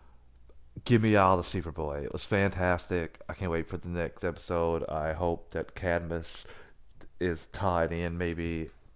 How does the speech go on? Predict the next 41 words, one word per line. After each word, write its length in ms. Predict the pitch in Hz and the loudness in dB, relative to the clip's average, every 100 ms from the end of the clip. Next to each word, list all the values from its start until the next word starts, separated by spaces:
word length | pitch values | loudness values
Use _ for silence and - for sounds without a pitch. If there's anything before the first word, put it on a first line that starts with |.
| - | -4
as 160 | 98 90 | -2 -2
a 60 | |
big 220 | 85 92 | -2 -4
bad 240 | 87 87 87 | 0 0 0
if 60 | |
they 100 | 85 | -2
deal 220 | 85 90 85 | -4 -2 -2
with 120 | - | -2
Slade, 500 | - 90 85 85 85 | 0 2 2 0 0
or 460 | 82 85 82 78 - - - - - | 2 2 2 0 -6 -16 -18 -18 -6
as 220 | 87 85 | -2 -2
the 60 | 82 | -2
big 200 | 92 82 | -4 -2
bad 220 | 78 80 | -4 -2
for 100 | - | -4
next 240 | 85 82 | -4 -6
season. 420 | - 85 80 80 78 - - - _ - - | -6 -6 -6 -8 -8 -14 -20 -20 _ -20 -8
Uh, 360 | - 82 80 78 - - - - 95 | -2 0 0 -2 -6 -20 -20 -18 -6
Lex 360 | 95 104 - | -2 -2 0
Luthor 380 | 104 95 98 87 | 0 0 2 2
has 160 | 98 90 | 2 0
been 220 | 87 85 | -2 0
mentioned 560 | 87 78 - 90 85 - - - | 0 0 -4 -4 -4 -10 -16 -10
a 80 | - | -8
couple 320 | - 98 92 | -4 -2 -2
times 400 | 92 90 85 82 | 0 2 2 -2
now 380 | 85 80 78 80 80 - _ - - - | -4 -2 -2 -4 -8 -16 _ -20 -20 -10
in 180 | - 92 | -4 -2
this 200 | 82 80 | -2 -2
episode. 560 | 85 - - 78 76 73 - - | -2 -2 -6 -4 -4 -6 -12 -8
Like, 300 | 82 76 - | -6 -6 0
I 40 | |
don't 180 | 90 87 | 2 2
know 60 | 87 | 0
if 80 | |
they 100 | 90 | -2
mention 280 | 87 85 - | -2 -2 -4
him 80 | 87 | -2
by 200 | 85 78 | 0 2
name, 460 | 82 87 85 85 80 | 2 0 -2 -4 -6
but 280 | 78 73 | -4 -6